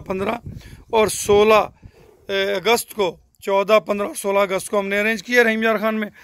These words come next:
آپ میں سے کوئی بھی دوست اگر وزٹ کرنا چاہے تو،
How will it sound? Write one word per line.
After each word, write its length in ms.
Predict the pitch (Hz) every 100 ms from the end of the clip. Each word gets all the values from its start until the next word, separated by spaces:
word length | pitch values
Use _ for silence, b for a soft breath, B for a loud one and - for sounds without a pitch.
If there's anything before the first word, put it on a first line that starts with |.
| B B _
آپ 220 | 202 220
میں 140 | 233 254
سے 80 | 240
کوئی 260 | 240 240
بھی 100 | 226
دوست 260 | 208 202 185
اگر 180 | 196 196 b b _
وزٹ 320 | 180 220 254
کرنا 260 | 226 220 214
چاہے 240 | 208 214
تو، 280 | 214 226 226